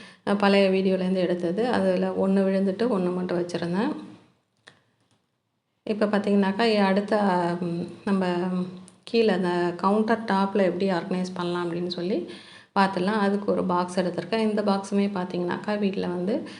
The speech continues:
நம்ம சுவிட்ச் போர்டுக்கு யூஸ் பண்ணக்கூடிய அந்த பாக்ஸு, இது வந்து கொஞ்சம் டேமேஜ் ஆனதுனால அது வந்து, அது வேஸ்ட்டா தான் இருந்தது. So இது வந்து ஆர்கனைசராகவும் நம்ம யூஸ் பண்ணிக்கலாம்.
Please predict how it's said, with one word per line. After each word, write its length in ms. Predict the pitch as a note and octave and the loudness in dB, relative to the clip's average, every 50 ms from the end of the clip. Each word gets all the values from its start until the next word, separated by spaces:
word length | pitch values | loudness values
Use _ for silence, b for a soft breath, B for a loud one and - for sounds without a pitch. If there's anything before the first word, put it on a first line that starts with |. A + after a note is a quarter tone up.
| B B B - | B B B 0
நம்ம 420 | G#3 G#3 G3 F#3+ F3+ F#3 - F#3 | 2 4 4 4 4 2 2 0
சுவிட்ச் 340 | F#3 - A3+ A3 A3 - - - | 0 0 0 0 0 0 0 2
போர்டுக்கு 400 | A#3+ A3+ G#3 G3+ G3+ - G3 F#3 F#3 F3+ F3 F#3+ | 2 4 4 2 0 0 0 0 2 2 0 -2
யூஸ் 160 | F#3+ F#3+ - | -4 -4 -4
பண்ணக்கூடிய 360 | F#3+ F#3 F3+ F#3 F3+ F3+ F3+ | -4 -4 -2 -4 -4 -4 -4
அந்த 180 | F3 F3 E3+ F3 | -4 -4 -4 -4
பாக்ஸு, 640 | F3 E3 E3 E3+ F3 - - - F3 F3+ G#3+ B3+ | -4 -4 -4 -4 -4 -6 -6 -4 -2 -2 0 2
இது 240 | C4+ B3 A3+ G#3+ G#3 | 2 2 2 2 2
வந்து 200 | F#3+ F#3+ G3 G#3 | 0 0 0 -2
கொஞ்சம் 340 | G3+ G3 G#3 G3+ G3+ G3+ F#3 | 0 0 2 2 4 2 2
டேமேஜ் 400 | F3+ F3+ F#3 F#3 G3 G3 F#3 F#3+ | 0 0 0 0 0 -2 -2 -2
ஆனதுனால 480 | F#3 F3+ F3+ F3+ E3+ F3 F3 F3 F3 F3+ | -2 -2 -2 -2 -2 -2 -4 -4 -2 -2
அது 260 | G3+ A3+ G#3+ G3+ F#3+ | -2 -2 -2 -2 -2
வந்து, 360 | F3+ F3 F3+ G3 G#3+ G#3 B B B B B B B B | -2 -2 -2 -2 -2 -4 B B B B B B B B
அது 180 | G#3+ G#3 G3+ | 2 4 6
வேஸ்ட்டா 400 | G3+ G3 G3+ G3+ G3+ - G3+ G3 | 6 6 4 2 2 0 0 2
தான் 180 | G3 G3 G3 F#3 | 2 2 0 0
இருந்தது. 480 | F3+ F#3+ F#3 F#3 F#3 F3 F3+ F#3 - - - - - - | 0 0 0 0 0 0 -2 -2 -4 -6 -8 -14 -16 -16
So 280 | - - G#3+ G#3 G#3 | -8 -4 0 2 2
இது 160 | G3+ F#3+ G3 | 4 2 2
வந்து 200 | G3 F#3 F#3+ G3 | 0 0 2 2
ஆர்கனைசராகவும் 800 | F#3 G3+ F#3+ G3 G3+ G3 G3+ G3+ G3+ G3+ - - F#3+ G3 G3+ G#3+ | 4 4 4 4 4 2 2 2 0 -2 -4 -4 -2 0 0 0
நம்ம 200 | A3 G#3 G3+ F#3+ | 2 2 2 2
யூஸ் 260 | F#3 F#3 F#3+ F#3+ F#3 | 2 0 -4 -4 -4
பண்ணிக்கலாம். 460 | F#3+ F3+ F3+ F3 F3 F3+ G3 A3+ C4+ | -4 -4 -4 -2 -2 -4 -2 -4 -4